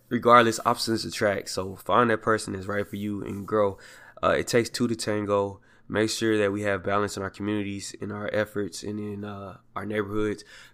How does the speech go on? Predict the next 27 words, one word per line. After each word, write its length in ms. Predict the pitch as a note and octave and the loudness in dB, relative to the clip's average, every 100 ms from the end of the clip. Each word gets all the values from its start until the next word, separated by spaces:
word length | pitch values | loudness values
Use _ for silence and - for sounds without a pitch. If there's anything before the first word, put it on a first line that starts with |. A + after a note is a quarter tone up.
| - | 0
Go 120 | G#2+ | 2
out 140 | A#2+ | 4
there 120 | A#2+ | 2
and 100 | A2+ | 2
love 200 | A2 A2 | 4 4
thy 120 | G2+ G2+ | 2 0
neighbor, 340 | G#2+ G2+ F#2+ | -2 -2 -6
man. 480 | F#2+ G2+ G2+ G2 - - | -6 -6 -8 -10 -16 -6
Love 220 | G#2+ G#2+ | -2 0
thy 120 | G#2+ | 0
neighbor 340 | G#2 G#2+ G2+ G2+ | 2 0 0 -4
like 200 | G2 F2+ | -6 -10
that 140 | G2 | -8
love 240 | G2+ G2+ F#2 | -4 -4 -4
thyself. 540 | F#2 - A#2+ A2+ G#2 - - - - - | -10 2 4 4 -2 -16 -20 -20 -20 -10
And, 220 | - G#2 G#2+ | -4 0 2
um, 460 | G#2 G2+ F#2+ - - | 2 0 -8 -14 -6
other 80 | A#2 | -2
than 80 | A2+ | 0
that, 160 | A2 G#2+ | 2 0
man, 420 | G2 G2 F#2+ F2 - - | -2 -8 -10 -14 -16 -12
I 60 | A2+ | -8
just 160 | G2+ | -6
wish, 280 | G2 F#2+ - _ - | -6 -8 -12 _ -8
I, 160 | G#2+ F#2+ | -8 -4
I 120 | - G#2+ | -4 -2
wish 140 | F#2+ | -4